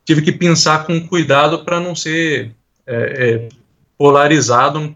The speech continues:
não, não, não me perder no, no, no raciocínio. É, se, no, se a meritocracia é entendida como preencher oportunidades com aquele que está mais apto ou mais preparado, ou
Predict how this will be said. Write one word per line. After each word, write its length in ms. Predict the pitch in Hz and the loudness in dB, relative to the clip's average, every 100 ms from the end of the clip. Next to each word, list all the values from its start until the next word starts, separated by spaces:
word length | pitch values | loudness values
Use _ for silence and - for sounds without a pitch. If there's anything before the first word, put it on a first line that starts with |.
| - | -14
não, 180 | 139 139 | -12 -10
não, 260 | 139 139 | -8 -6
não 100 | 135 | -6
me 120 | 143 | -6
perder 320 | 147 151 135 139 | -2 0 2 0
no, 200 | 139 135 | -2 -2
no, 180 | 131 | -4
no 80 | 127 | -4
raciocínio. 640 | 131 131 156 - 113 113 113 _ - - _ _ _ _ _ - | -4 -4 -6 -6 -6 -6 -10 _ -20 -20 _ _ _ _ _ -4
É, 360 | 120 123 117 - | 2 2 2 -6
se, 640 | - - - 208 226 - _ _ - _ _ _ _ | -4 0 2 0 0 -6 _ _ -20 _ _ _ _
no, 720 | 147 139 139 131 120 113 113 - _ _ _ | -4 0 2 4 4 2 -2 -6 _ _ _
se 240 | - - | -4 0
a 60 | 160 | 2
meritocracia 720 | 170 202 208 202 180 - 143 | 4 2 -2 -4 -4 -4 -4
é 40 | |
entendida 760 | 151 170 175 143 131 113 113 - - - _ | -2 -2 -4 -4 -4 -4 -6 -6 -20 -20 _
como 480 | 143 127 117 113 _ _ | 0 0 -2 -8 _ _
preencher 440 | 143 143 135 190 196 | 0 0 2 0 0
oportunidades 1200 | 196 185 185 170 139 123 117 110 113 - _ _ _ _ | 0 -2 0 -2 0 2 2 -2 -8 -18 _ _ _ _
com 340 | 143 147 131 - | -6 -4 -6 -8
aquele 280 | 131 147 147 | -4 -4 -2
que 80 | |
está 200 | 147 151 | -2 0
mais 260 | 151 165 135 | 2 0 2
apto 300 | 123 113 123 | 0 0 -6
ou 60 | 120 | -2
mais 220 | 143 - | -2 -2
preparado, 720 | 123 113 117 120 147 120 117 _ _ _ _ | -6 -8 -4 0 0 -2 -10 _ _ _ _
ou 260 | 139 147 | 0 0